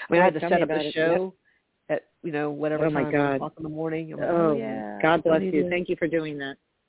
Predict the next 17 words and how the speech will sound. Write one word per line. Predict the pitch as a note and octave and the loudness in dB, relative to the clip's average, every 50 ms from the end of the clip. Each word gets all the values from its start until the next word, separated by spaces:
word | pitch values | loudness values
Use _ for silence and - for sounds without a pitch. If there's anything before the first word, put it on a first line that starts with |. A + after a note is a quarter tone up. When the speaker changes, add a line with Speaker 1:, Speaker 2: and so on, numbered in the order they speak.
| _ _ _ _ _ _ | _ _ _ _ _ _
Speaker 1:
<laughs> | G3+ - - - - - A3+ G#3+ - _ - C4 - - - - G3 - - - - - _ - _ - _ _ _ _ - - - - - - - - - - _ _ - | 0 0 0 -6 0 0 0 0 0 _ -4 -4 -4 -6 -6 -8 -8 -8 -10 -16 -18 -18 _ -20 _ -20 _ _ _ _ -20 -20 -20 -20 -20 -20 -20 -20 -20 -20 _ _ 0
Speaker 2:
Setting | F3+ E3 F3 F3+ F3+ | 0 0 2 0 -2
up | E3+ | -2
Speaker 1:
Um, | B2+ | -2
Speaker 2:
the | F3+ D#3 | -4 -4
show, | - - - - | -4 -8 -6 -4
like, | F3+ F3 D#3+ - | -4 -4 -2 -4
it's | F#3 - - | -6 -8 -2
crazy, | - A#3+ C4 C4+ A#3+ F3+ D#3 D3 C#3+ D3 - _ - _ _ _ | 0 2 2 2 2 2 2 2 0 -2 -14 _ -20 _ _ _
and | D#3+ D3 D3 | -12 -12 -6
here | - F3 F3 | -4 0 4
we | F3 | 4
Speaker 1:
Yeah. | F#3+ A3 A#3 | 6 6 6
Speaker 2:
are. | G#3+ E3+ C#3 B2+ B2 - - - - _ | 4 4 2 2 0 -4 -12 -18 -4 _
So | F#3+ E3 | -2 2
how | E3+ G#3+ | 2 2
long, | A3 A#3 | 2 2